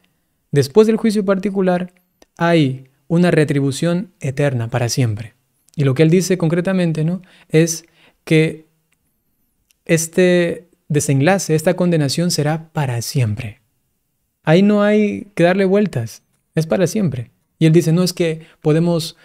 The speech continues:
orar por esas personas y la vamos a sacar. Y la pregunta es otra vez, ¿dónde dice eso? Y les doy la respuesta, en ningún lugar,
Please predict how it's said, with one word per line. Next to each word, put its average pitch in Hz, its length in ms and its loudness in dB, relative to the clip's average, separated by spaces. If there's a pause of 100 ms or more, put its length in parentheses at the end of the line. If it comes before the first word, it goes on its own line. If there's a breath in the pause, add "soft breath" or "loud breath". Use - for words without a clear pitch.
(200 soft breath)
orar 156 340 2
por 165 120 2
esas 165 180 0
personas 165 520 -2
y 143 80 -2
la 135 80 -2
vamos 147 220 0
a 135 60 -2
sacar. 127 440 -6
Y - 80 -4
la 139 80 -2
pregunta 147 340 0
es 139 100 -4
otra 139 200 -4
vez, 113 240 -10 (420)
¿dónde 147 520 -2 (280)
dice 143 680 -4 (220)
eso? 127 400 -4 (800)
Y 151 100 -2
les 139 160 0
doy 147 80 0
la 147 80 0
respuesta, 127 500 -6 (260)
en 131 220 0
ningún 135 400 -2
lugar, 120 400 -2